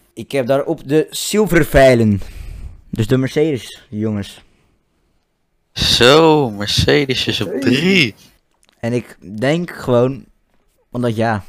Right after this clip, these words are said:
Speaker 1: dat is ook een beetje ten opzichte van, <laughs> van mijn predictions in de coureurs.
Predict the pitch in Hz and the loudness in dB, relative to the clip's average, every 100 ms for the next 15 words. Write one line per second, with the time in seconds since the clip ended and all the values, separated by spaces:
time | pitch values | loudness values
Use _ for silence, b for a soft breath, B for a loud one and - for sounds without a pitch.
0 | - - 117 123 135 135 135 135 135 127 | -18 -12 -6 -2 0 0 2 2 2 0
1 | 127 123 131 131 - 143 - 143 - 170 | -2 -2 -4 -2 0 -2 0 -2 2 2
2 | 156 - B B 180 156 - 151 147 135 | 2 -4 B B -16 -16 -8 -4 -2 -2
3 | - 151 143 135 135 131 127 127 123 - | -2 -2 -2 -2 0 0 0 -2 -4 -8
4 | 139 117 117 120 - 113 107 113 110 110 | -8 -6 -8 -10 -10 -12 -8 -8 -6 -4
5 | 107 104 101 104 - 107 107 104 - | -4 -6 -8 -10 -10 -6 -6 -8 -12